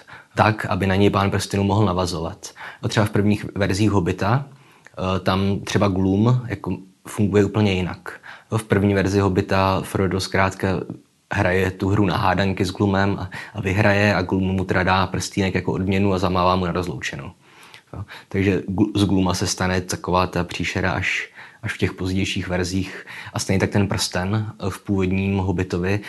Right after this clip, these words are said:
je vážně jenom magický prstínek neviditelnosti. No, není nějak spojený se Sauronem.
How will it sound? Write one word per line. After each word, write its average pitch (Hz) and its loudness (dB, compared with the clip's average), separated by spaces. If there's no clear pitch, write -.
je 98 -2
vážně 95 2
jenom 98 2
magický 95 0
prstínek 95 -4
neviditelnosti. 87 -6
No, 95 -2
není 92 2
nějak 92 2
spojený 90 -2
se 90 -6
Sauronem. 90 -2